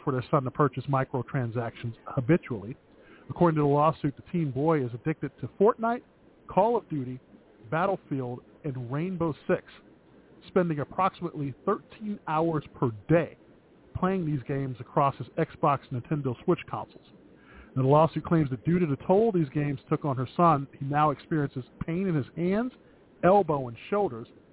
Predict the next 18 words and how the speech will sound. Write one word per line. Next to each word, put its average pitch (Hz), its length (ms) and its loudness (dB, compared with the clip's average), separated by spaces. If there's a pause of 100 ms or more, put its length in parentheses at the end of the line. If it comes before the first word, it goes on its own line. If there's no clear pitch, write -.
(200)
increased 190 520 -6
weight, 165 280 0 (460)
and 139 200 -4
morbid 180 320 0
obesity, 156 540 -6 (500)
lack 151 240 2
of 131 100 2
interest 165 360 0
in 135 100 -2
other 127 160 -2
hobbies, 185 400 0 (160)
diminished 135 420 0
social 165 360 2
interaction, 156 520 0
and 120 120 -6
lack 139 240 0
of - 120 -10
friends, 196 380 2